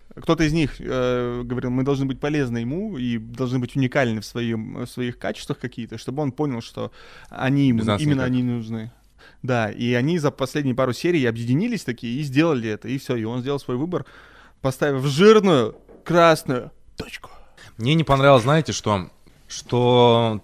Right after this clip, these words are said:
Speaker 2: глава наркокартеля сильно разбрасывается своими кадрами. Ну, то есть это нужно огромные там человеческих усилий, да, трудов, чтобы взрастить кадра хорошего, преданного, да, а, чтобы он был с головой, та-,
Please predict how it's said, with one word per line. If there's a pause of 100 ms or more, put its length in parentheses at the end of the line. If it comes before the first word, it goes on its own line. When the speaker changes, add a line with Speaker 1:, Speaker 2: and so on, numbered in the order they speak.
Speaker 2:
глава
наркокартеля
сильно
разбрасывается
своими
кадрами. (880)
Ну,
то
есть (340)
это
нужно (320)
огромные
там (440)
человеческих
усилий,
да,
трудов,
чтобы
взрастить
кадра
хорошего,
преданного,
да, (520)
а, (120)
чтобы
он
был
с
головой, (800)
та-,